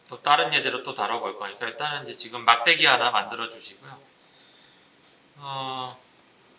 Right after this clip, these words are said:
선을 하나 하면은 이름이 패스 원이라고 생겨요, 밑에. 한번 열어서 확인해 보세요. 패스 원.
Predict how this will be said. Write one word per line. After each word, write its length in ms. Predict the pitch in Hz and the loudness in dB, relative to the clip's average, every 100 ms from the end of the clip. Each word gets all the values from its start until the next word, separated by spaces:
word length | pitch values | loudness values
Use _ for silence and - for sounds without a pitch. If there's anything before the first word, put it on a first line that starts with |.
| _ _ _ _ - _ _ _ _ _ _ _ _ _ - | _ _ _ _ -20 _ _ _ _ _ _ _ _ _ -8
선을 1300 | 208 214 214 214 202 202 196 196 190 190 185 185 - _ | 2 4 4 0 -4 -4 -6 -4 0 2 0 -4 -16 _
하나 400 | - 185 180 175 | 0 8 8 8
하면은 560 | 175 170 165 185 127 - | 4 0 -2 -2 -4 -8
이름이 420 | 127 143 165 160 160 | -6 -4 0 -2 0
패스 420 | 226 - - 233 | -2 -2 -4 -2
원이라고 520 | 196 170 - 135 123 | 2 2 4 4 2
생겨요, 360 | 123 117 117 104 | 0 -6 -6 -8
밑에. 360 | - - 92 - - _ _ _ _ _ _ _ _ _ _ _ 127 | -10 -14 -16 -18 -20 _ _ _ _ _ _ _ _ _ _ _ -20
한번 260 | 120 131 | -12 -2
열어서 380 | 131 147 156 165 | 0 2 0 0
확인해 380 | 180 180 175 156 | -2 -2 -2 -2
보세요. 460 | 113 113 135 113 - _ _ _ _ _ _ _ _ _ _ _ _ _ | -6 -10 -12 -14 -20 _ _ _ _ _ _ _ _ _ _ _ _ _
패스 340 | 180 180 160 | -6 -6 -6
원. 360 | 151 117 95 | -4 -4 -6